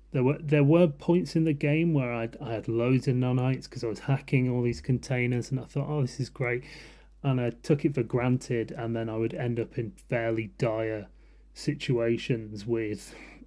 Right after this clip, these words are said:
no anti-armor ammo or any of this stuff, and, um,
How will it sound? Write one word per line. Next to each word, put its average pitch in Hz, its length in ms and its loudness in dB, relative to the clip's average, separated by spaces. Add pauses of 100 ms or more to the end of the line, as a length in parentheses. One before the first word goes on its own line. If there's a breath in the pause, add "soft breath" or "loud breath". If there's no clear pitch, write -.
no 120 600 2 (680)
anti-armor 117 720 0
ammo 117 500 -2 (640 soft breath)
or 113 340 -6 (140)
any 123 240 0
of 113 100 -2
this 117 160 -2
stuff, - 480 -4
and, 113 300 -4
um, 113 420 -4